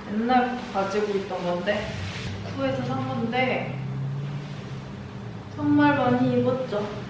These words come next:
오래 입은 코트예요. 이렇게 편안하게 걸칠 수 있어가지고 이렇게 다녀오려고 합니다.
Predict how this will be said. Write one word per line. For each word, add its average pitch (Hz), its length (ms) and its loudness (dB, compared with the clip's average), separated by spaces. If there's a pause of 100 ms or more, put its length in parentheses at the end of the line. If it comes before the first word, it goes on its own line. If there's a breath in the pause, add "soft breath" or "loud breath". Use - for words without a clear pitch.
(540)
오래 226 360 6
입은 196 380 0 (460)
코트예요. - 500 -2 (440)
이렇게 214 280 -6
편안하게 262 600 2
걸칠 190 340 -2
수 - 240 -8
있어가지고 196 600 -6 (1800)
이렇게 202 500 -4
다녀오려고 180 760 -6
합니다. 226 400 -4